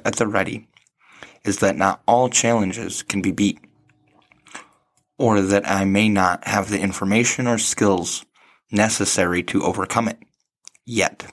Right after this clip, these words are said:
This yet is very important because I have known myself to be a downright ruthless critic of myself. Recently, a video of Gary Vaynerchuk came up,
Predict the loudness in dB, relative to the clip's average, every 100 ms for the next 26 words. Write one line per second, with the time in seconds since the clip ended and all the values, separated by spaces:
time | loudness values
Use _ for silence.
0 | _ _ _ _ _ _ _ _ -20 -20
1 | -20 -20 _ -2 0 2 2 0 -2 0
2 | 2 2 0 0 0 0 0 -12 _ -8
3 | -4 -2 -4 -2 0 0 -2 0 2 2
4 | -2 -6 _ -6 -4 0 -2 -2 -8 -8
5 | 0 2 0 -4 -20 -20 -10 -8 0 2
6 | 2 2 2 0 -4 _ _ _ -20 -20
7 | -20 _ 2 2 2 0 0 0 -8 -10
8 | _ -8 -2 -2 -4 -12 -2 0 0 -4
9 | -4 -2 0 0 -2 -10 -18 _ _ _
10 | _ _ _ _ _ _ _ _ _ _
11 | _ _ _ _ _ 4 4 4 0 2
12 | 2 2 0 0 2 4 4 2 0 2
13 | 4 4 4 2 2 0 -4 -4 -4 -4
14 | -4 -10